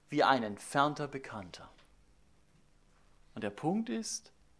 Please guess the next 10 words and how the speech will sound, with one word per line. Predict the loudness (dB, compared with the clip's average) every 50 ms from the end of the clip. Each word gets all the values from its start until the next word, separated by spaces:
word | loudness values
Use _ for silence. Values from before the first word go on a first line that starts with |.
| _ _
weil | 6 8 10 10 10 8 4
ich | 0 -2 -6
an | -6 -8 -10
Punkten, | -10 -4 -2 0 0 0 0 -2 -4 -4 -4 -6 -10 -16 -20 -20 -20 -20 -20 -20 -20 -20 -20 -20 -20 -20 _ 2
wo | 4
er | 4 4 4
mein | 4 2 0 2
Leben | 2 2 2 2 2 2
hineingeredet | 2 2 2 4 4 2 2 0 -2 -2 0 -2 0 -2 -2 -4 0
hat, | 0 0 0 0 -2 -8